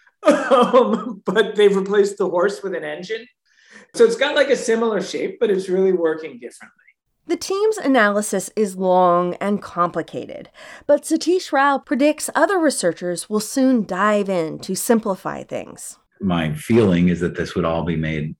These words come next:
Speaker 3: cleaner and better over the next few years. But they're showing you can do it, right? And it's remarkable.
Speaker 2: Once the algorithm is streamlined, Spielman says computer scientists will likely start using it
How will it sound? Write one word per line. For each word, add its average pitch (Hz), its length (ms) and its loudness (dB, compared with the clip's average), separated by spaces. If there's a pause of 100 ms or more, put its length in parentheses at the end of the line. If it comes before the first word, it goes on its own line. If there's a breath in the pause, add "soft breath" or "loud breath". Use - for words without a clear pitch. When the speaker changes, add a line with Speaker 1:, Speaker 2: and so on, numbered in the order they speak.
Speaker 3:
cleaner 78 460 -2
and 76 240 -6
better 76 440 -6
over 78 240 -12
the 78 100 -16
next - 260 -18
few 73 120 -14
years. - 400 -14 (760 soft breath)
But 90 200 0
they're 143 100 2
showing 151 380 4
you 113 60 4
can 110 180 2
do 143 160 6
it, 92 200 0 (200)
right? 104 340 0
And 92 160 -2
it's 87 180 -4
remarkable. 98 600 -6 (160)
Speaker 2:
Once 254 280 4
the 240 160 0
algorithm 190 580 4
is 160 120 -4
streamlined, 185 840 0 (200 loud breath)
Spielman 339 520 2
says 220 240 2
computer 277 500 0
scientists 240 800 -4
will 214 180 0
likely 254 380 2
start 196 360 -4
using 220 540 0
it 147 280 -12